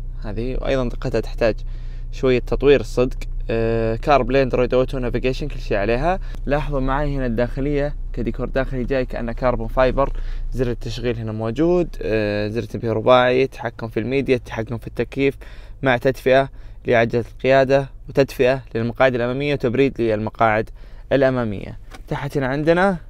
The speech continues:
منافذ الطاقة، اليو اس بي العادي والتايب سي باثناشر فولت، مساحة تخزين. هنا عندنا كوب هولدر،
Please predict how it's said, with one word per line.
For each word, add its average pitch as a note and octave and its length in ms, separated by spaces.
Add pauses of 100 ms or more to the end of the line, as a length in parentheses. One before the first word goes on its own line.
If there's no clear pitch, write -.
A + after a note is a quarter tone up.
(240)
منافذ A2+ 340
الطاقة، C3 420
اليو B2 180
اس A2+ 100
بي A2+ 120
العادي A#2+ 380
والتايب A2+ 380
سي D#3 280 (280)
باثناشر G#2+ 400
فولت، D#3+ 380 (280)
مساحة G#2+ 320
تخزين. C3+ 460 (440)
هنا F#3+ 320 (200)
عندنا C3 240
كوب B2+ 220
هولدر، C3+ 420